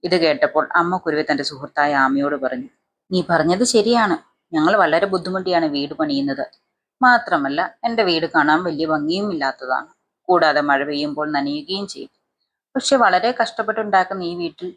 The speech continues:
ഞാൻ മാത്രമല്ല താമസിക്കുന്നത്. ഞാനും എന്റെ കുഞ്ഞുങ്ങളും അവരുടെ അച്ഛനും എല്ലാവരും വളരെ സ്നേഹത്തോടെയും സന്തോഷത്തോടെയും ഒത്തൊരുമയോടും കൂടിയാണ് താമസിക്കുന്നത്. നിന്റെ പുറന്തോട് നിനക്ക് വീട് പോലെ അഭയം തരുമായിരിക്കും. പക്ഷേ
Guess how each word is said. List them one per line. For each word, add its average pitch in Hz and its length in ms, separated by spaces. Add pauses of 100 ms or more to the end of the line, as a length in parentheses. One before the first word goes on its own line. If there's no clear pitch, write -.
ഞാൻ 170 280
മാത്രമല്ല 175 640
താമസിക്കുന്നത്. 139 800 (500)
ഞാനും 147 420 (340)
എന്റെ 147 120
കുഞ്ഞുങ്ങളും 151 580 (300)
അവരുടെ 139 280
അച്ഛനും 143 480 (180)
എല്ലാവരും 208 580
വളരെ 156 220
സ്നേഹത്തോടെയും 151 720
സന്തോഷത്തോടെയും 156 880
ഒത്തൊരുമയോടും 214 760
കൂടിയാണ് 147 420
താമസിക്കുന്നത്. 139 760 (880)
നിന്റെ 262 180
പുറന്തോട് 175 580
നിനക്ക് 160 240
വീട് 147 300
പോലെ 156 340
അഭയം 143 340
തരുമായിരിക്കും. 135 720 (460)
പക്ഷേ 165 440